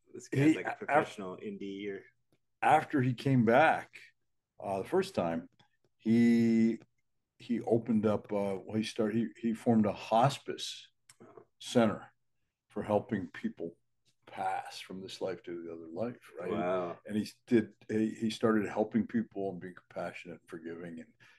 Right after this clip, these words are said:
Speaker 2: and he had a lot of insights after his first near death, was first death. And, uh, he became an incredibly different person. So he had a chance to go through his, uh,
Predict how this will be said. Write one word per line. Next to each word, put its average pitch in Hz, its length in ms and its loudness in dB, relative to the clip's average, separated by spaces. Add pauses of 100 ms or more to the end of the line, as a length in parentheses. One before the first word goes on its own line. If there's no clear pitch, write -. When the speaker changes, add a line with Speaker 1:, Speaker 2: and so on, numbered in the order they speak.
Speaker 2:
and 135 100 0
he 143 60 10
had 135 100 12
a 127 40 12
lot 120 220 12
of 110 80 8
insights 113 460 4
after 90 300 -6
his 82 120 -8 (140)
first 95 320 -6 (180)
near 98 220 -4
death, 85 280 -6 (360)
was 82 240 -6 (400)
first - 420 -8
death. - 320 -10 (640)
And, 85 260 -8
uh, 85 220 -6
he - 60 -16
became - 300 -6
an 90 80 -8
incredibly 92 520 -4
different - 280 -10
person. - 360 -8
So - 300 -8 (640)
he - 100 6
had 123 80 10
a 104 40 -2
chance 131 340 4
to - 40 -14
go 113 140 6
through 110 380 2
his, 98 340 -4
uh, 87 180 -4